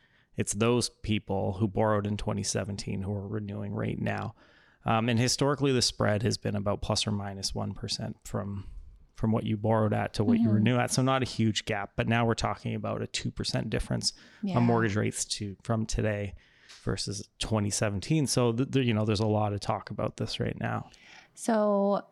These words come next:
Speaker 2: right, that summarizes, um, what we know about the mortgage rates that have shot up of late, but we also know that most homeowners have fixed rate contracts right now. So can you give me an example of a situation, um, that a homeowner might find themselves in today?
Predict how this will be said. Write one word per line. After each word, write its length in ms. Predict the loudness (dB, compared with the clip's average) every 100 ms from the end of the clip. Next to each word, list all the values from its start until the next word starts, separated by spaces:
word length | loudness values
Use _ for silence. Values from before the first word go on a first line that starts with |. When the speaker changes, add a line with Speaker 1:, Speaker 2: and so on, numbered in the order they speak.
| _
Speaker 2:
right, 200 | -2 0
that 200 | 0 0
summarizes, 720 | 2 4 4 2 2 2 0 -6 -12 _
um, 540 | -2 0 0 0 0 2
what 140 | 2
we 100 | 2
know 180 | 2 4
about 200 | 2 2
the 40 | 2
mortgage 440 | 2 2 0 -2
rates 400 | -2 0 -4 -8
that 100 | -6
have 160 | -2 0
shot 260 | 0 2 0
up 120 | -2
of 160 | -2
late, 320 | 0 0 0 -2
but 100 | 0
we 120 | 2
also 260 | 2 2
know 240 | 4 4 2
that 340 | 2 2 2
most 360 | 2 2 2 0
homeowners 600 | 2 2 2 0 -2 -2
have 240 | -2 -2
fixed 420 | -4 -6 -4 -10 -4
rate 300 | -4 -4 -4
contracts 560 | -2 -2 0 -2 -2
right 100 | -4
now. 160 | -4 -4
So 180 | -2 -4
can 180 | 0 0
you 80 | 0
give 140 | 0
me 100 | 2
an 60 | 2
example 640 | 0 -2 -2 0 0 -2 -6 -20 -20 -6
of 80 | -4
a 40 |
situation, 920 | -2 -2 0 0 0 -2 -2 0 -2 -4
um, 380 | -4 -4 -4 -2
that 100 | -2
a 60 |
homeowner 500 | 0 0 0 0 0
might 200 | 0 -2 -6
find 200 | -4 -2 -2
themselves 340 | -2 -4 0
in 100 | -2
today? 380 | 0 -2 -2